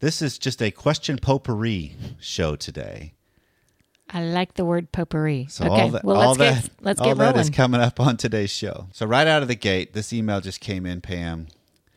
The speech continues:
Speaker 1: that, uh, from a wife that discovered Sexy Marriage Radio last month and has been grateful for the information and the resources. She has a question that she searched for answers,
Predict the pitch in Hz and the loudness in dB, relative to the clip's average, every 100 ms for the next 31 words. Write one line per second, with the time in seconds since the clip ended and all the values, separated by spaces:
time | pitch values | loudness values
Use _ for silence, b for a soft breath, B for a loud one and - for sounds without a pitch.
0 | _ _ _ _ _ 101 92 85 - - | _ _ _ _ _ -10 -8 -8 -12 -18
1 | - 87 80 80 - 98 90 92 87 87 | -14 -12 -12 -12 -6 -4 -4 -6 -8 -8
2 | 90 101 107 92 143 - - _ _ _ | -6 -2 2 2 0 -4 -18 _ _ _
3 | b b b b b b b - 104 101 | b b b b b b b -14 -10 -8
4 | - 139 135 127 131 - 127 113 107 110 | -2 0 0 -2 -4 0 -2 0 0 0
5 | 104 98 95 92 - 101 139 - - - | 0 0 0 -2 -2 -2 -2 -6 -18 -20
6 | - 95 87 101 92 - 95 113 - 113 | -12 -10 -8 -8 -6 -2 -2 -2 -6 -6
7 | - 95 92 107 - 98 98 - 95 92 | -6 -4 -4 -4 -6 -6 -6 -6 -6 -6
8 | 90 98 - 85 - 69 71 - 101 95 | -6 -8 -10 -12 -12 -16 -16 -12 -10 -10
9 | 95 - 139 - 139 123 101 - 110 - | -10 -2 -2 -2 -6 -6 -6 -8 -8 -2
10 | 156 175 - - 135 117 113 107 107 101 | 0 0 -6 -8 -6 -2 -2 -2 -4 -4
11 | - | -6